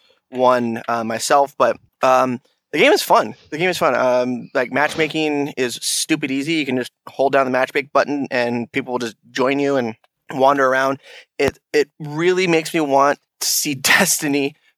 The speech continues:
fucking implement, like, an L F G feature that isn't going to a third-party website, um, and, uh, uh,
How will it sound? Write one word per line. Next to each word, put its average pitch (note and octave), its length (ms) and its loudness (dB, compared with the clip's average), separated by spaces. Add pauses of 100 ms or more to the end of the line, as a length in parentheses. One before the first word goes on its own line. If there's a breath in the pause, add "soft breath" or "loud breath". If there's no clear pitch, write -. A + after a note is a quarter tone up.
fucking D3 460 0
implement, C#3 540 0
like, C3 160 0
an B2 100 -4
L C3+ 180 4
F C3+ 140 2
G C3+ 200 -2
feature C3 380 -2
that A#2+ 140 2
isn't C3+ 300 2
going C3+ 240 2
to C3 120 0
a B2 60 0
third-party C3 400 0
website, A#2+ 440 -2 (220)
um, A#2+ 600 0
and, B2 340 0
uh, G#2+ 340 -4 (180)
uh, C#2 80 -8